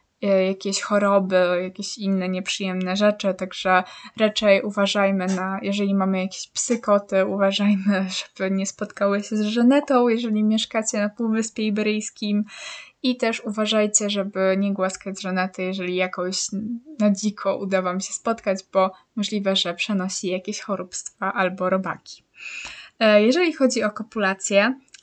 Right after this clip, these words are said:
to najczęściej sezon, e, godowy przychodzi w czasie pory deszczowej w Afryce, a,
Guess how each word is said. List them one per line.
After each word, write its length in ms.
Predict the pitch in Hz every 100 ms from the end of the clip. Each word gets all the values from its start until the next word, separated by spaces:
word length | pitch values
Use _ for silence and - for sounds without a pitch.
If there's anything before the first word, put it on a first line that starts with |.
| -
to 200 | - 226
najczęściej 760 | 220 202 226 247 240 - 220 202
sezon, 560 | - 233 233 208 202
e, 320 | 202 185 180 175
godowy 720 | 185 185 240 233 185 165 - _ _
przychodzi 480 | - 214 233 233 226
w 80 | 220
czasie 280 | 202 - 208
pory 240 | 208 202
deszczowej 760 | 190 - - 180 185 190 220 220 _ _ -
w 40 |
Afryce, 580 | 202 - 175 - 254 269 - - - -
a, 280 | 247 254